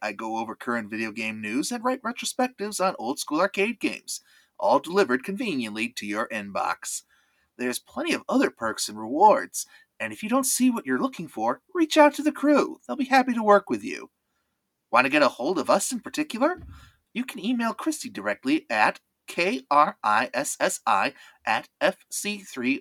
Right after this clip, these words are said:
R O C dot org and me at J A M E S at F C three R O C dot org. At the moment, we're still working out most social media matters,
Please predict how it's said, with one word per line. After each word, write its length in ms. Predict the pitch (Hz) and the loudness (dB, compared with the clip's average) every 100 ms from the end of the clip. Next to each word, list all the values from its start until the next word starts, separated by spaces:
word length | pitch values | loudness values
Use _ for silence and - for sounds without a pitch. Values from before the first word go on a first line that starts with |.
| - | 2
R 220 | 220 247 | 2 2
O 180 | 127 113 | -2 -4
C 380 | 101 - 110 131 | -4 -6 -6 -4
dot 200 | 185 190 - | 0 0 2
org 380 | 220 - - - _ - _ _ | 2 0 -2 -20 _ -20 _ _
and 240 | 147 180 226 | -8 -4 -2
me 360 | 190 143 190 | 0 0 -4
at 240 | - 117 - _ - | -4 -4 -6 _ -8
J 320 | 107 104 98 | -4 -4 -4
A 180 | 104 104 | -6 -6
M 260 | - 104 104 | -4 -6 -6
E 160 | 101 104 | -12 -4
S 420 | 165 185 - - - | -2 -2 -4 -6 -2
at 240 | 120 127 _ | -2 -2 _
F 160 | 208 233 | -2 -2
C 320 | - - 202 | -4 -6 -6
three 340 | - 160 151 151 | -6 -2 -2 2
R 180 | 208 240 202 | 2 2 2
O 100 | 160 | -2
C 420 | - 131 117 - | -2 -2 -4 -4
dot 240 | 113 107 - 107 104 - _ | -2 -2 -2 -10 -10 -14 _
org. 320 | 123 104 - - _ _ - - _ _ _ _ _ | -2 -2 -4 -14 _ _ -20 -20 _ _ _ _ _
At 140 | 233 277 | -4 0
the 80 | 208 | 8
moment, 400 | 190 180 147 - | 10 10 6 2
we're 180 | 185 | 4
still 320 | 196 - 277 185 | 4 4 2 4
working 260 | 185 160 | 0 2
out 160 | 156 127 | -2 0
most 280 | 156 127 - | 0 0 0
social 260 | 139 117 | -2 -2
media 280 | 113 123 110 | -2 -2 -2
matters, 500 | 98 90 87 131 - | -6 -8 -6 -6 -6